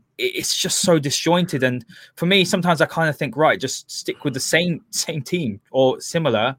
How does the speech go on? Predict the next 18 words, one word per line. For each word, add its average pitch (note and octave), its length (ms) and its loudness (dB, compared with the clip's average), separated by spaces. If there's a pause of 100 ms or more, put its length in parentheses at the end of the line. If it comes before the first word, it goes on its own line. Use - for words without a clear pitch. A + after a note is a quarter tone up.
(380)
and B2+ 160 2
just C3 180 -4
go D3+ 160 6
with C#3+ 140 2
that B2 180 4
'cause - 140 -12
we C3+ 100 0
need C3+ 220 0
that A#2+ 120 -2
consistency." A2+ 720 -10 (560)
I F3 220 8
don't F#3 180 6
think E3+ 140 2
Ollie C#3+ 180 4
knows B2 220 0
his A2 120 -10
best - 380 -6
side. F2+ 540 -10